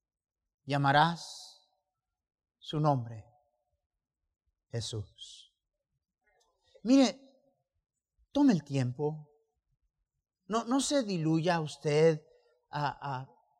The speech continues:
mire, ¿sabe usted que una, una de las cosas increíbles que, eh, nos dicen las estadísticas que durante este tiempo de Navidad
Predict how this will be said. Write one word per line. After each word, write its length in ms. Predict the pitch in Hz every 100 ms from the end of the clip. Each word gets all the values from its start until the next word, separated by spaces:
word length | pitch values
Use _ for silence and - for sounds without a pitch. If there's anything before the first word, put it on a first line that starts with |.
| _ -
mire, 260 | 196 - - _ 165 170
¿sabe 280 | 156 240 294
usted 320 | 269 - 214
que 100 | 208
una, 260 | 208 226 -
una 260 | 185 214 214
de 60 |
las 160 | 170 139
cosas 360 | 165 160 196 170
increíbles 720 | 147 127 131 139 170 180 -
que, 300 | - 143 - _ _ _ _ _ _
eh, 180 | 156 -
nos 200 | 156 156
dicen 300 | 147 226 294
las 200 | 262 220
estadísticas 1040 | 160 - 147 135 170 - 185 151 143 - - _ _ _ _ _
que 680 | 165 170 151 - _ _ _
durante 500 | 151 160 190 247 285
este 220 | 262 262
tiempo 380 | - 190 185 208
de 60 | 190
Navidad 600 | 165 139 139 160 185